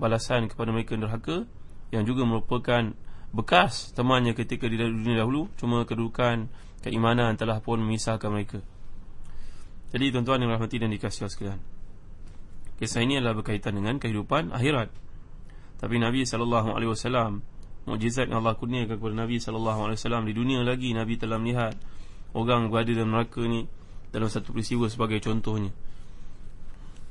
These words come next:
Kan, tuan-tuan, ketika kita membaca kisah tentang Ma'rakah Al-Badr Al-Kubra, Ma'rakah, Ma'rakah Badr Al-Kubra, perhitungan Badar, Perang Badar.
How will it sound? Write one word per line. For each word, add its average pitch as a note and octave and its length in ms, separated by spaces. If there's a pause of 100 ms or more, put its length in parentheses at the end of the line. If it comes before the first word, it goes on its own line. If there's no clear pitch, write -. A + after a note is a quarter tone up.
Kan, A#2+ 160
tuan-tuan, A#2 400 (800)
ketika A#2 400
kita A2+ 240
membaca A2+ 320
kisah A#2 320
tentang B2+ 460
Ma'rakah A#2 640
Al-Badr A2+ 480 (240)
Al-Kubra, G#2+ 480 (680)
Ma'rakah, A#2 540
Ma'rakah A#2 420
Badr A#2+ 320
Al-Kubra, G#2+ 480 (1800)
perhitungan A2+ 480
Badar, A2 320 (960)
Perang A#2 240
Badar. A2+ 400